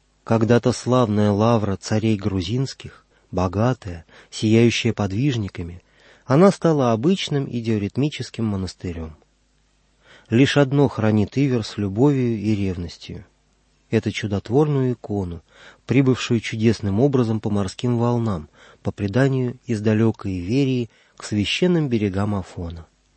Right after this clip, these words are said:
О былом процветании подвижнического общежительного устава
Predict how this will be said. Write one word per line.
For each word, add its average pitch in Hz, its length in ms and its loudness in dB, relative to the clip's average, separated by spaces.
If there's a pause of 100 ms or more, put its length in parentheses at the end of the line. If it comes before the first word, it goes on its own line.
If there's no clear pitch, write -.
(1120)
О 107 80 0
былом 120 340 6
процветании 117 720 4
подвижнического 104 960 0
общежительного 98 800 -2
устава 131 540 -2